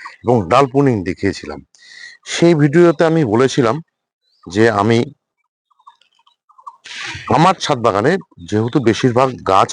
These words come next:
গত বছর রিপোর্ট করানো, তাই এবছর আমি রিপোর্ট করব না। কেন করব না? তার কারণ হচ্ছে জবা গাছ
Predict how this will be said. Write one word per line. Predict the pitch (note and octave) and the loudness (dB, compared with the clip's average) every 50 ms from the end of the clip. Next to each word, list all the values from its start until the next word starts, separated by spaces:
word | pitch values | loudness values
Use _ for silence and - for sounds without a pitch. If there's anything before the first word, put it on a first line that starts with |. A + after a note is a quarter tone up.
| - - | -8 -6
গত | - F2+ F#2 - | -4 -4 -2 -2
বছর | G2 G2+ G2 - - A2+ | -2 -2 -2 -2 -4 -4
রিপোর্ট | E2+ E2+ F2+ - - F#2+ - - | -4 -4 -4 -4 -4 -4 -4 -2
করানো, | - G2 F#2 E2+ F2 F#2+ A2 D#3 F3+ - - _ - - _ _ _ _ _ - - - _ _ | -2 0 0 2 0 0 -2 -2 -6 -12 -20 _ -20 -20 _ _ _ _ _ -20 -20 -20 _ _
তাই | - G#2+ A2+ B2 G#2+ | -2 0 0 0 2
এবছর | A2 A2 G#2 G#2 G2 - C3 A2+ | 2 2 2 2 2 0 -2 0
আমি | F#2 G2 C3 D3 | 0 0 0 0
রিপোর্ট | G#2 G#2 - B2 A2+ - - | 0 0 0 0 0 0 -2
করব | G#2 D#2+ C#2+ D2+ | -4 -4 -4 -4
না। | C#2+ C2 B1+ C2 _ _ _ _ _ _ _ _ _ _ _ _ - _ _ - _ _ _ _ | -6 -6 -10 -16 _ _ _ _ _ _ _ _ _ _ _ _ -20 _ _ -20 _ _ _ _
কেন | - B2+ C#3 D#3+ E3 | 0 0 2 2 2
করব | - E3+ D#3+ D#3+ D#3+ E3 | 2 2 2 4 4 2
না? | E3+ F#3 G3+ F#3 - _ _ | 2 2 0 -4 -10 _ _
তার | - A2+ A2+ A2 - | -4 -2 -2 -2 -2
কারণ | - A2 A#2 B2+ C#3 C#3+ C3+ | 0 0 0 0 0 -2 -4
হচ্ছে | G2+ - - - C3+ D3 C3+ F#2 | -4 -2 -2 -2 -2 -2 -4 -6
জবা | E2+ F#2+ F#2+ F#2+ A#2 A#2 | -2 0 0 2 2 2
গাছ | F#2 G#2 B2 - | 2 0 -2 -2